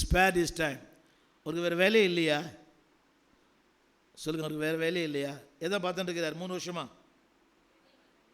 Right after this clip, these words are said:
இந்த மரத்தையே, சொல்லுங்க, இந்த மரத்தையே பார்க்கிறார். சத்தமா சொல்லுங்க.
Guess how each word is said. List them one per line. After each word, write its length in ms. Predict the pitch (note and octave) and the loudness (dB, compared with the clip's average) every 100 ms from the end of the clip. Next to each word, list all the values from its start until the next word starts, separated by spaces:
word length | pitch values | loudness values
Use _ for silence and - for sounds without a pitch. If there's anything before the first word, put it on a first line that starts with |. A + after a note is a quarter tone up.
| _ _ _ - | _ _ _ -12
இந்த 240 | D3 E3+ | -6 -4
மரத்தையே, 440 | E3+ E3+ E3+ G3 G3 | -2 -2 0 -2 0
சொல்லுங்க, 340 | F3+ E3 D#3+ | -2 -2 -4
இந்த 220 | D3+ D#3 | -6 -6
மரத்தையே 380 | D3+ D#3 D#3 E3+ | -6 -6 -4 -6
பார்க்கிறார். 460 | D#3 D3 C3+ C3 B2+ - _ _ _ _ _ _ _ - | -4 -6 -6 -10 -14 -20 _ _ _ _ _ _ _ -12
சத்தமா 360 | C#3+ C3+ D#3+ D#3+ | -10 -6 -4 -4
சொல்லுங்க. 480 | D3+ C#3+ C#3+ C#3+ | -4 -4 -6 -8